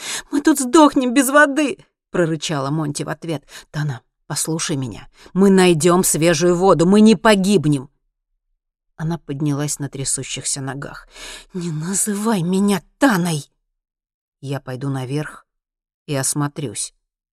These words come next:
сказал он, бросив на Монти усталый взгляд, "а затем вернусь. Подожди меня тут". Монти смерила его долгим взглядом. "Не будем разделяться. Я справлюсь".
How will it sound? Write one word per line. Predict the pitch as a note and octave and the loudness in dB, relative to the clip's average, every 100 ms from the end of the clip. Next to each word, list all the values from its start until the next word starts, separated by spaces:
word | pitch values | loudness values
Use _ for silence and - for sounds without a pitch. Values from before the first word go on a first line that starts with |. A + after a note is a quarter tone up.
| _ | _
сказал | - - C3+ C3 C3 | -16 -8 -6 -6 -8
он, | - D#3 D3 _ _ _ _ | -6 -6 -6 _ _ _ _
бросив | D#3+ D#3 D3 C#3 - | -6 -4 -4 -6 -8
на | C3+ | -6
Монти | C3+ C#3+ C#3 | -4 -4 -8
усталый | - - B2+ B2 | -12 -10 -10 -12
взгляд, | B2 C#3 B2+ - _ _ _ | -12 -12 -12 -14 _ _ _
"а | E3+ | -4
затем | D3 C#3 - D3 | -2 -4 -4 -4
вернусь. | B2+ C#3 C3+ - - - _ _ _ _ _ _ _ - | -6 -8 -8 -10 -14 -14 _ _ _ _ _ _ _ -8
Подожди | C#3+ D3 C#3 F#3 | -2 -2 -2 -4
меня | D3 A2+ F#2+ | -6 -8 -18
тут". | _ _ _ _ _ _ _ _ _ _ _ _ _ _ - | _ _ _ _ _ _ _ _ _ _ _ _ _ _ -6
Монти | G#3 G3 D3+ | -4 -4 -6
смерила | - E3+ E3+ C#3+ | -6 -6 -6 -6
его | C#3 D3 | -6 -8
долгим | C3+ C#3 B2+ C#3 | -6 -8 -6 -10
взглядом. | C3+ - C3 - - _ _ _ _ _ _ _ _ _ _ _ _ | -10 -10 -12 -12 -18 _ _ _ _ _ _ _ _ _ _ _ _
"Не | G3+ G3+ | -8 -6
будем | F#3 D3+ D3 | -6 -6 -8
разделяться. | D3 D#3 D#3+ C#3+ - - _ _ _ _ _ _ _ _ _ _ _ _ | -8 -10 -10 -10 -10 -12 _ _ _ _ _ _ _ _ _ _ _ _
Я | - F3 | -14 -10
справлюсь". | - E3+ D#3+ D3 - | -10 -10 -14 -10 -10